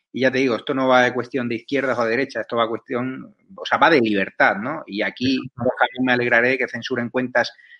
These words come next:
Speaker 1: a periodistas de izquierdas, que cierren canales, pero desgraciadamente los que estamos siendo víctimas,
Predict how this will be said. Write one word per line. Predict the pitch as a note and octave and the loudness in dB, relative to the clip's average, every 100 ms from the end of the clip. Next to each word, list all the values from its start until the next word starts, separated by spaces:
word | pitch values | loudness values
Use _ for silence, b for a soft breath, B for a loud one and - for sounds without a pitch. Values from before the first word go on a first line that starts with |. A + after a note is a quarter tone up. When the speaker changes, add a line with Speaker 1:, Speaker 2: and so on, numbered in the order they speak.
| b | b
Speaker 1:
a | A#2+ | -2
periodistas | A#2 A#2+ A#2+ A2+ | 0 0 0 -2
de | A2+ | -2
izquierdas, | - C#3+ D3 C3+ C#3 C#3+ C#3+ | -4 0 2 2 2 2 0
que | A2 | -4
cierren | A#2 A2+ G#2+ | -2 -2 0
canales, | A2 A#2+ C#3 - - B B - | 0 2 2 -2 -8 B B -2
pero | B2 | 2
desgraciadamente | A#2+ A#2+ C3+ C3 C#3 C3+ D3+ | 4 4 6 4 4 4 4
los | C#3+ A2+ | 4 0
que | A2+ | -2
estamos | A#2+ A#2+ | -4 -2
siendo | B2+ B2 | -4 -2
víctimas, | A2+ A#2+ C3+ C3 C3+ | -2 -2 -4 -2 -2